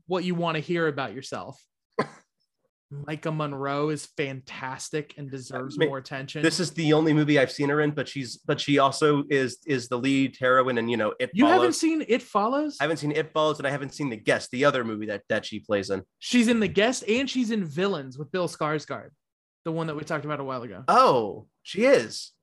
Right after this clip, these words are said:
Speaker 1: I don't know what it is about her. She's always such unique, interesting characters.
Speaker 2: Well, uh, it, that, that also goes into, uh, you know, uh, Watcher, because, like, at, at, at, at the beginning of the film, she's, like, this bright, vi-, vibrant,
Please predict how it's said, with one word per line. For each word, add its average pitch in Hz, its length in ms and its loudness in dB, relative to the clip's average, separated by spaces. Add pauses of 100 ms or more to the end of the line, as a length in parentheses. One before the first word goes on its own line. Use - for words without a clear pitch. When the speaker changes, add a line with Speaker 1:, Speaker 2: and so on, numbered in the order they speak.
(500)
Speaker 1:
I 339 140 2
don't 381 160 4
know 359 140 4
what 330 160 0
it 311 60 2
is 311 120 0
about 277 300 2
her. 240 100 0
She's 208 240 -2
always 302 340 0
such 285 300 -4
unique, 202 580 0
interesting 220 580 -4
characters. 175 800 -2 (220)
Speaker 2:
Well, 202 320 6
uh, 262 40 6 (200)
it, 220 140 6
that, 214 180 0
that 214 260 0
also 214 280 2
goes 160 260 4
into, 135 640 -4
uh, 110 360 0 (200)
you 147 100 0
know, 107 320 -2
uh, 110 420 -2 (680)
Watcher, 156 360 2
because, 123 400 -2
like, 135 140 -4
at, 139 240 -2
at, 139 160 -6 (100)
at, 147 220 -4 (120)
at 139 120 -4
the 123 40 -14
beginning 135 420 0
of 117 100 2
the 113 80 -8
film, 139 240 0
she's, 123 180 -10
like, 131 160 -4
this 107 120 -10
bright, 127 420 2
vi-, 120 320 4 (260)
vibrant, 131 480 0